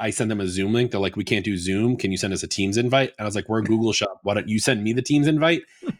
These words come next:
Speaker 1: And I was like, "'Cause I don't have a full-fledged version of Teams." And my director of I T was like, "You do have a full-fledged version of Teams. You just don't have it with, like, an actual email address tied to it to send out, to, to receive the invites back." And I was like,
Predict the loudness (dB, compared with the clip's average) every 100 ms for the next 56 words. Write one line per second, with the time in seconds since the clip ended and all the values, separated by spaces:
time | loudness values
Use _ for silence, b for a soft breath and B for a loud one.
0 | _ -2 0 2 4 6 4 2 0 0
1 | -2 2 0 0 0 0 -2 -2 0 0
2 | 0 -2 0 0 0 0 0 -2 -2 -2
3 | 0 0 4 8 8 8 4 6 6 6
4 | 4 4 4 4 2 -2 0 0 0 -4
5 | B B B B 0 4 6 6 6 6
6 | 4 4 0 4 4 4 -2 b b b
7 | _ -2 0 4 4 4 2 0 2 4
8 | 4 4 2 0 -4 -2 0 0 0 0
9 | -2 -4 -4 -2 2 2 4 2 2 -4
10 | _ _ _ _ _ _ -2 -2 0 -2
11 | 0 0 2 2 4 4 4 2 2 -2
12 | -2 -2 -4 -2 0 -2